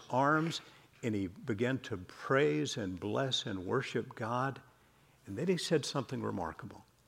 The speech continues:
He said, "Lord, now you're letting your servant depart in peace." In other words, "Lord, <laughs> I can go now. This is what I've been waiting for a long time.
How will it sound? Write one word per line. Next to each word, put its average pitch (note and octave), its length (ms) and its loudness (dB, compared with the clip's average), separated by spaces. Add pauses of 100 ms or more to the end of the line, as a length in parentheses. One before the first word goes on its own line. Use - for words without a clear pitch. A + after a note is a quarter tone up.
(640)
He A#2+ 80 2
said, A#2 180 0
"Lord, A#2 420 4
now A#2+ 200 0
you're G#2 200 0
letting A2 300 2
your F#2+ 100 -4
servant A#2+ 440 0
depart A#2+ 360 0
in G#2 100 -8
peace." - 560 -6 (540)
In A#2 80 4
other C3+ 120 6
words, G2+ 320 0
"Lord, C3+ 280 6 (540)
<laughs> - 560 -16
I F#2+ 120 2
can A2 200 -6
go A#2+ 180 4
now. E2+ 340 -2 (760)
This B2+ 220 4
is B2+ 120 0
what A#2+ 160 6
I've A#2 80 4
been A#2 140 2
waiting A2+ 300 4
for G2+ 180 0
a F#2 60 4
long F#2+ 640 2
time. A2 360 4